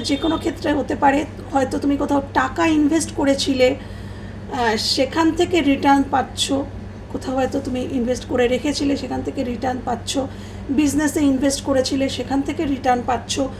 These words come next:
বা তুমি কোনো কর্মজীবনে, তুমি জবের ক্ষেত্রে হয়তো কোনো কোর্স করেছিলে, অনেক দিন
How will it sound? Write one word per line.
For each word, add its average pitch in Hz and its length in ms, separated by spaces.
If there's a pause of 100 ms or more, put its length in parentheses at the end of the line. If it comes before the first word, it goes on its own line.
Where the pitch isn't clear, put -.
(300)
বা 285 80 (100)
তুমি 302 240
কোনো 311 140 (200)
কর্মজীবনে, 294 640 (100)
তুমি 277 120 (140)
জবের 269 360
ক্ষেত্রে - 340
হয়তো 240 260
কোনো 247 120 (100)
কোর্স 294 220 (120)
করেছিলে, 269 400 (100)
অনেক 247 220
দিন 262 80